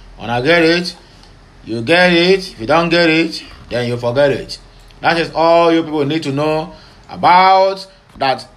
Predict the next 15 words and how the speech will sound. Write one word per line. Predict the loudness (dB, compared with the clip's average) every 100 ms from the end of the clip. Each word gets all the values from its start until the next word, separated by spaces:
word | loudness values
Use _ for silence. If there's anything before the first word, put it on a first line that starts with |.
| -6
election | 0 2 2 2 2 2
we | 0 0
hold | 4 4 6 4 0 -12
in | -10 -8
the | -8
southeastern | -2 2 2 0 -4 -4 -4 0
part | 0 2
of | 0 -6
the | -8
country. | 0 0 0 -6 -12 -16 -20 -20 -20 -20 -20 -20 -20 -14
If | -6 -4
you | 0 4 4
are | 4 0 0
a | -2
Biafran | 0 0 2 0 0 -2